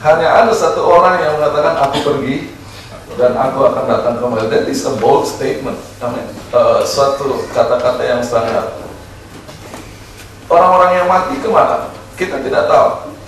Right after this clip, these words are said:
Hanya Yesus yang bisa katakan, "Aku akan pergi dan aku akan datang kembali." Itu adalah tidak mau sehebat apapun seorang diktator, mau sehebat,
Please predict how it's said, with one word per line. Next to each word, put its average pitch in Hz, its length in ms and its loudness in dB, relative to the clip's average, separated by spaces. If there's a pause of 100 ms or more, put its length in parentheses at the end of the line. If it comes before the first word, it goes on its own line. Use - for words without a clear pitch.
(440)
Hanya 170 320 2
Yesus - 360 -2
yang 147 200 2
bisa 127 240 -2
katakan, 123 360 2 (160)
"Aku 123 120 -4
akan - 200 -2
pergi 117 320 -6 (1160)
dan 123 240 4
aku - 200 -2
akan - 320 0
datang - 360 2
kembali." - 240 -2
Itu 175 240 -2
adalah 202 560 2 (360)
tidak 190 560 -2
mau 170 200 6
sehebat 147 580 4
apapun 139 500 2
seorang - 560 2
diktator, - 800 2
mau 120 160 -4
sehebat, 120 600 0